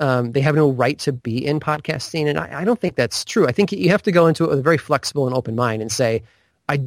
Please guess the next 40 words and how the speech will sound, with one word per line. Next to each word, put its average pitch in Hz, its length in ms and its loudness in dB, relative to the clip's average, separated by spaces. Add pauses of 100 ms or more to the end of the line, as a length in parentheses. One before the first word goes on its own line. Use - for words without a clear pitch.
(120)
I 165 100 2
do 180 200 4
know 147 180 4
nothing 135 400 0
right 110 180 -6
now, 101 340 -10 (440)
but 147 360 2
let 156 180 0
me 175 80 2
see 160 200 -2
if 135 80 -2
I 139 80 0
can 131 100 -4
learn 123 240 -2
as 113 100 -6
much 120 220 -6
as 104 80 -12
I 107 60 -6
possibly 113 440 -8
can 120 400 -4 (420)
and 139 160 0
apply 156 360 0
those 127 420 0
new 143 180 0
things 139 200 -2
that 131 100 -2
I 120 60 -2
learned 131 440 0
to 127 400 -2
my 117 140 -2
trade 160 340 -2
and 117 140 -2
see 156 180 -2
if - 300 -4
my 131 480 0 (140)
show 151 200 2
gets 156 180 -2
better," 127 400 0
you 143 60 2
know? 139 240 4